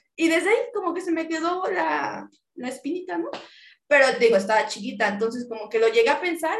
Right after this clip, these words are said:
pero no, no investigué más porque estaba chica. Y ya, digo, llegó este cuatri, más bien semestre, porque era en prepa, este, de orientación, ¿no? Como de, a ver,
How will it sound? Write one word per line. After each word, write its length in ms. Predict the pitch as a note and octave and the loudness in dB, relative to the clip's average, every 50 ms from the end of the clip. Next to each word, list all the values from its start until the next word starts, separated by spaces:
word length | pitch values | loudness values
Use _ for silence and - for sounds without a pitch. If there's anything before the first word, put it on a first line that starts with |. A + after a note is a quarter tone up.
| A4+ - | -4 -4
pero 180 | A3+ G#3 G3+ G3+ | -4 -4 -4 -4
no, 720 | G#3+ G#3+ A3 A3 A3 A3+ A3+ A3 A3 A3 G#3+ G3+ G#3 - _ | -6 -8 -8 -4 -4 -2 -2 -2 -2 -4 -6 -8 -10 -14 _
no 120 | G#3 A3+ | -4 -2
investigué 460 | A3+ A#3 A#3 A#3 A#3 A3 G#3 G3+ G#3 G#3 | -2 2 2 0 0 -2 -4 -4 -4 -2
más 380 | A3 A#3 C4 D4+ G4 G4 - - | 0 0 0 0 0 -2 -6 -12
porque 160 | - - - _ | -18 -20 -20 _
estaba 280 | - - F#3 F#3 F#3 | -12 -8 -8 -8 -8
chica. 400 | - - - - - - - - _ | -8 -10 -10 -8 -8 -10 -10 -10 _
Y 440 | - C#4 C#4+ C#4 C#4 C#4 C4+ C4+ A#3+ | -4 -2 0 0 2 0 0 0 2
ya, 300 | C4+ C#4 C#4+ D4+ D4 D4+ | 2 2 2 2 0 -2
digo, 180 | D4 C#4+ C4 A#3+ | -4 -4 -2 -2
llegó 240 | A3+ A#3 A3+ A3+ A#3+ | 0 2 2 2 0
este 320 | A#3+ A#3+ - C4 B3+ B3+ - | -2 -4 -6 -8 -8 -8 -4
cuatri, 560 | B3 A#3 A#3+ A#3+ A#3+ C4+ D#4 E4+ F4 - _ _ _ - | -2 -2 -2 -2 -4 -6 -6 -6 -8 -8 _ _ _ -10
más 200 | A3 A#3 A#3 A3+ | -6 -6 -4 -2
bien 220 | A#3 A3+ A3+ A3+ - | -2 -4 -4 -6 -8
semestre, 460 | A#3+ A3 A3 A3 A3+ A3 - C4+ - | -8 -6 -4 -4 -4 -4 -6 -8 -8
porque 220 | - E3 - F#3+ | -8 -10 -8 -4
era 100 | F#3+ G3+ | -4 -4
en 140 | G3+ G3 - | -4 -6 -6
prepa, 420 | A#3+ A#3 A3+ A#3 A3+ B3 D#4+ - - _ _ _ _ _ _ _ _ - | -4 -4 -4 -4 -4 -6 -6 -6 -10 _ _ _ _ _ _ _ _ -4
este, 420 | A#3+ A#3 A3+ A3+ A3+ A3 A3 G#3+ G3 | 0 0 0 0 0 0 0 0 0
de 360 | G#3 G3+ G3+ G3+ G3 F#3+ F#3 | 0 0 0 0 0 0 0
orientación, 640 | G#3+ G#3 G#3 G#3 G#3 G#3 G3+ G3+ G3+ A3+ A3 A3 A3 | 2 2 0 -2 -2 -4 -4 -4 -4 -6 -6 -6 -6
¿no? 120 | C#4 D4 D4+ | -6 -8 -6
Como 220 | C4 A#3 G#3 G3 | -8 -8 -6 -6
de, 80 | G3 G3+ | -4 -2
a 40 | |
ver, 320 | G#3+ G#3 F#3+ G3 F#3 - | 0 0 -2 -2 -4 -8